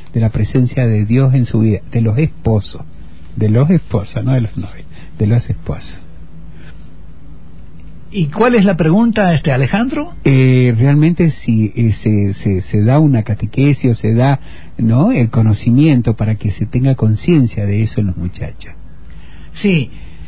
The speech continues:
Speaker 2: Eh, en el contexto entonces de, de la revelación de nuestro Señor Jesucristo del hombre como hijo del Padre Celestial, que vive para la gloria del Padre, yo creo que también la, la unión de los esposos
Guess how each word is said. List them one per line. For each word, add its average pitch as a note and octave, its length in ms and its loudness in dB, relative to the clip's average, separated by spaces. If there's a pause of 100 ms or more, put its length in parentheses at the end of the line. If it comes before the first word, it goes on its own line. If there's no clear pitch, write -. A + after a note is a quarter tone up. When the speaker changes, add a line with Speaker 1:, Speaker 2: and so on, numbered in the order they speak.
(360)
Speaker 2:
Eh, E3+ 460 2
en F#3 160 4
el F#3+ 120 2
contexto G#3 560 2
entonces G#3 540 4
de, D#3+ 420 2
de D#3+ 140 2
la F3 100 4
revelación E3 520 2
de B3 80 2
nuestro G#3 220 2
Señor F#3 320 2
Jesucristo G3+ 640 2
del F3 140 4
hombre A#3 280 2
como E3+ 260 2
hijo A#3 340 0
del D#3 160 2
Padre G3 300 2
Celestial, D#3+ 760 2
que E3 140 2
vive G#3 240 4
para F3 180 2
la D#3+ 80 4
gloria F3 360 4
del D#3 180 4
Padre, D3 520 2
yo G#3+ 120 2
creo B3+ 180 0
que A#3 100 2
también F#3+ 680 4
la, E3+ 460 2
la E3 160 4
unión A#3+ 420 4
de G3+ 100 4
los A#3 160 2
esposos A#3 800 0